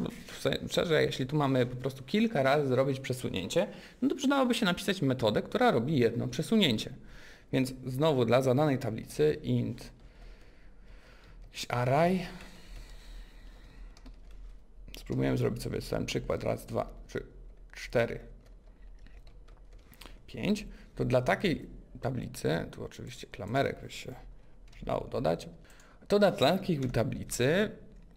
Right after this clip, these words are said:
przesunięcie ma być o jeden, czyli piątkę kopiujemy na pierwszy element.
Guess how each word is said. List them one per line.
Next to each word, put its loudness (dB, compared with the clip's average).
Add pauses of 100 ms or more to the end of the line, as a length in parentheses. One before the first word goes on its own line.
(1500)
przesunięcie 2
ma 4
być 2 (160)
o 0
jeden, -2
czyli -6
piątkę 0
kopiujemy -6
na -4
pierwszy 2
element. 2